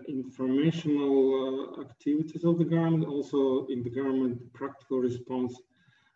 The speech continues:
to the covid nineteen challenge. Uh, how the government responded, uh, uh, to this new phenomenon? Uh, first, the government has launched a, a counter-narrative information campaign,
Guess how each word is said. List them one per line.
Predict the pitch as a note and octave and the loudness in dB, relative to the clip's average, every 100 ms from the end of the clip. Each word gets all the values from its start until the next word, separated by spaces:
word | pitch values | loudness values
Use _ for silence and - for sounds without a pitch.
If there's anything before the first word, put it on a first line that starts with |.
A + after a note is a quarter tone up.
| _ _ - | _ _ -4
to | C3+ C3 B2 B2 | 4 6 4 2
the | B2+ B2 B2 - | 0 0 -4 -4
covid | C#3 C3 B2+ | 2 2 2
nineteen | B2 A#2+ B2 B2 A2+ | -2 -4 -4 -4 -4
challenge. | - B2+ A2+ G2+ - _ _ _ _ _ _ _ _ _ _ _ _ _ _ - | -8 -8 -8 -10 -14 _ _ _ _ _ _ _ _ _ _ _ _ _ _ -6
Uh, | D3+ D#3+ - | 0 2 2
how | G3 G3+ | 2 4
the | E3 | 4
government | D#3+ D#3+ D3+ | 6 6 6
responded, | C3 A#2 - D3 C3+ B2 B2 - | 2 -4 -2 0 2 2 -2 -8
uh, | B2+ | -6
uh, | B2 A#2+ B2+ B2+ B2 A#2 - | -6 -6 -8 -8 -8 -10 -10
to | A#2+ | -6
this | B2+ A#2 - | -4 -2 0
new | C3 | 0
phenomenon? | - B2+ B2+ C#3 D#3 E3 E3+ - _ _ _ _ _ _ _ _ _ _ _ _ | 0 -4 0 0 2 2 0 -6 _ _ _ _ _ _ _ _ _ _ _ _
Uh, | B2 A2+ A#2 | -8 -8 -4
first, | D#3+ D#3 - | 2 2 2
the | B2+ | -2
government | C3 C3+ C3+ C3 A#2+ B2 B2 | 0 0 0 0 -4 -10 -14
has | A2+ A#2 | -10 -4
launched | C3+ C3+ C3+ - - _ | -2 -2 -4 -8 -20 _
a, | C#3+ A#2+ _ _ A#2+ | -14 -14 _ _ -20
a | A#2+ | -12
counter-narrative | C#3 C3+ B2+ B2+ B2+ B2 A#2+ A#2 B2+ | -8 -8 -4 -4 -2 -4 -4 -10 -10
information | A#2 B2 A#2+ A#2+ B2 A2+ | -10 -8 -8 -8 -8 -12
campaign, | A#2+ B2 A#2 C#3+ D#3+ | -10 -10 -8 -6 -4